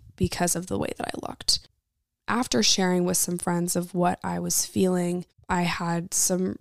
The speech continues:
just really cool God moments where I had, oh my gosh, I'm gonna cry,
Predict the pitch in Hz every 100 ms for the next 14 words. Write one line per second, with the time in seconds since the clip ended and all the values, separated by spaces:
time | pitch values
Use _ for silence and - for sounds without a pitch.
0 | - 262 - 214 214 208 196 - - 180
1 | 180 180 175 - - 175 170 175 175 170
2 | 175 175 180 - - 196 190 196 196 -
3 | - - - _ _ 175 175 180 - 185
4 | 175 180 - 180 180 196 - - - -
5 | - - 269 302 -